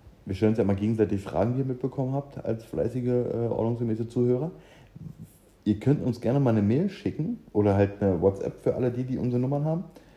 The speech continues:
Ähm, ansonsten die E-Mail ist Post, Po-, Post, Podcast Eva und Jörg at Google Mail Punkt com. Einfach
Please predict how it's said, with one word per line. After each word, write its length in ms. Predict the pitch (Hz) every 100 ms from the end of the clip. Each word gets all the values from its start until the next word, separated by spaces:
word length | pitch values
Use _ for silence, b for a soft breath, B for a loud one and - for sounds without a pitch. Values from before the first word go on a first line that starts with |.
| b b
Ähm, 500 | - 104 104 104 107 -
ansonsten 440 | 101 104 107 113
die 120 | 101
E-Mail 240 | 107 117 110
ist 340 | 107 104 - b b b -
Post, 340 | - 143 143 - - _
Po-, 120 | - -
Post, 560 | - - 92 - - - - _ - - _ -
Podcast 840 | 143 - - - 123 131 135 - -
Eva 320 | - 113 113
und 340 | 120 - 98 98
Jörg 280 | 98 110 120 -
at 300 | 98 101 - -
Google 340 | 104 113 123
Mail 480 | 117 107 110 117 120 - -
Punkt 500 | 107 104 110 110 -
com. 760 | - - - 95 92 85 82 82 - _ _ _ _ _ _ _ _ b b b
Einfach 520 | - 117 117 127 -